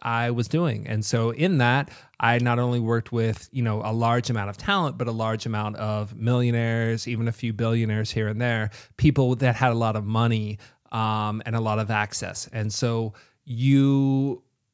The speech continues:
that job was a great training ground for me, especially working with talent, um, in the way that not to be, um, feel intimidated, not to feel like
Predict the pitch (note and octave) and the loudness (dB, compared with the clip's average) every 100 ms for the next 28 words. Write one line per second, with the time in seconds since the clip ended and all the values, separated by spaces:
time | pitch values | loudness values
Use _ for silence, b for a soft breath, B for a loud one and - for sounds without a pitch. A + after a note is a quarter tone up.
0 | _ C3 C#3+ E3 C#3+ D3 C#3 B2+ B2+ B2+ | _ -2 4 4 4 4 4 4 0 0
1 | C3 C3 - C3 C3 B2 A2+ A2 B2+ B2 | -2 -2 -2 -2 0 -2 -2 -4 -4 -2
2 | B2 A#2 G#2+ B2+ B2 B2 A#2+ A#2 A2+ A#2 | -2 -2 -4 -4 -4 -2 2 2 0 -2
3 | G#2+ - C#3 C#3 C3 A2+ A2+ - A2+ A2 | -4 0 2 2 2 -2 -4 -6 -4 -2
4 | A2 A#2 B2+ B2 A2+ A2+ A#2 A#2 A2+ A2+ | -4 -4 -2 0 0 2 2 4 0 0
5 | A2 A2 G#2+ - B B - B2 B2+ A#2+ | 0 0 -6 -14 B B 0 4 4 2
6 | D3 B2 B2 A#2+ A#2 A#2 A#2 A2 A2 G#2+ | 0 2 2 2 0 -2 -4 -6 -6 -6
7 | G#2+ G#2+ - B2+ A#2 A2 A#2 A#2+ C3+ C#3+ | -8 -8 0 2 2 -2 -2 0 2 2
8 | D3 C#3+ - A#2 A#2 A#2 C3 - A#2+ A#2 | 0 -2 -6 -2 -2 -2 -6 -4 -6 -4
9 | A2+ A2 G#2+ A2 G#2+ G#2+ G2+ | -4 -4 -4 -4 -4 -6 -10